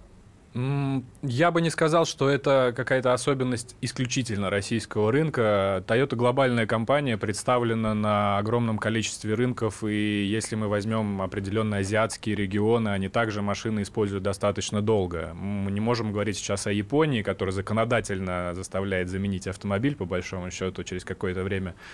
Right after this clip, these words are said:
Есть азиатские регионы, которые требуют надёжный автомобиль. Есть Африка. Есть очень много регионов, где автомобиль — это покупка один раз в жизни, да, этот, э, случай, это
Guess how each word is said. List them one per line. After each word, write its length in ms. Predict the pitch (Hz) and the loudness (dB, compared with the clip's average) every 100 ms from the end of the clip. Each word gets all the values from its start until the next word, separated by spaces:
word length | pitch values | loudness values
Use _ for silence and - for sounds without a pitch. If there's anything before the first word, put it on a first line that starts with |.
| - | -4
Есть 240 | 110 123 123 | 0 2 2
азиатские 440 | 120 127 - 117 | 2 2 0 -2
регионы, 340 | 110 120 135 | 2 2 2
которые 360 | 113 107 113 107 | 0 0 0 0
требуют 640 | - 120 120 110 104 - | 0 2 2 2 -2 -4
надёжный 520 | 101 101 107 101 98 | -2 0 0 0 0
автомобиль. 480 | 95 - 104 104 92 | -4 -4 -4 -2 -2
Есть 280 | 90 127 - | 0 0 2
Африка. 540 | 110 - 87 - 90 - - | 0 0 -6 -8 -12 -14 -6
Есть 380 | 107 113 139 - | 0 4 2 4
очень 280 | 139 135 135 | 2 2 2
много 520 | 143 147 147 139 131 | 4 4 6 6 6
регионов, 560 | 127 123 131 165 151 113 | 4 4 4 4 2 -2
где 260 | 117 127 | 0 2
автомобиль — 760 | 127 - 127 123 120 135 175 143 | 2 0 0 0 2 2 4 4
это 960 | 123 123 117 113 113 110 104 101 101 - - | 4 4 4 6 6 4 4 2 -2 -6 -2
покупка 460 | 113 - 165 - - | 0 2 0 0 2
один 340 | 123 120 120 | 0 2 2
раз 200 | 117 113 | 4 2
в 80 | 113 | 2
жизни, 400 | 127 113 101 87 | 2 2 0 -2
да, 320 | 92 113 135 | 0 2 4
этот, 500 | 104 101 101 104 90 | 2 0 0 -2 -2
э, 220 | 110 104 95 | 0 0 0
случай, 640 | - 113 117 135 - 113 | -4 0 0 2 2 2
это 400 | 104 - 104 | 2 2 0